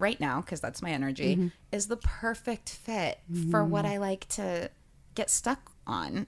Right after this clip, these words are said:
Speaker 1: and
Speaker 2: Mm.
Speaker 1: my ego and my, my stuff." And I'm just, I, it gives me a choice. I didn't have a choice before.
Speaker 2: Mm.
Speaker 1: Knowing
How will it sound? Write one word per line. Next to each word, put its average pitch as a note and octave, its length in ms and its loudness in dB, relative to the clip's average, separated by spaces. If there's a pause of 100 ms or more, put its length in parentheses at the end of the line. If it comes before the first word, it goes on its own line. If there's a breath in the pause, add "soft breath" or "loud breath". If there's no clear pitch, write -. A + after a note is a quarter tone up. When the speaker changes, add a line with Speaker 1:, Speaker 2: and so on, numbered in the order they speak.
Speaker 1:
and E3 400 6
Speaker 2:
Mm. E3 140 6
Speaker 1:
my E3+ 200 6
ego F3+ 500 4
and D#3 280 -2
my, F3 300 -2
my - 180 -2
stuff." A#3+ 300 0
And F#3 120 -2
I'm F3 160 -4
just, F3 220 -4 (480 loud breath)
I, F#3+ 180 2
it - 220 -2
gives G#3 240 2
me G#3 160 0
a E3+ 60 0
choice. - 580 -2
I F3 100 4
didn't E3+ 320 0
have D3+ 160 0
a D3 60 0
choice - 300 -6
before. - 440 -6
Speaker 2:
Mm. - 80 -6
Speaker 1:
Knowing E3+ 720 4